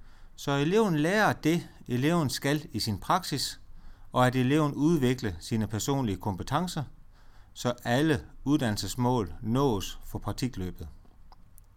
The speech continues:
Praktikvejledningen skal sikre, at eleven bliver opmærksom på sine kompetencer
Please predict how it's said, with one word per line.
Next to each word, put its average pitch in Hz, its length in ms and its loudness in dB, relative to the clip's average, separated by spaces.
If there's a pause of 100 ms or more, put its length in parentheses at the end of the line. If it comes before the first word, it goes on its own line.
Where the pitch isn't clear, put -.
(1040)
Praktikvejledningen 127 1120 2
skal - 200 -4
sikre, 156 300 2
at 123 80 2
eleven 139 460 2
bliver 131 160 0
opmærksom 156 500 0
på 143 120 0
sine 131 260 -2
kompetencer 143 640 0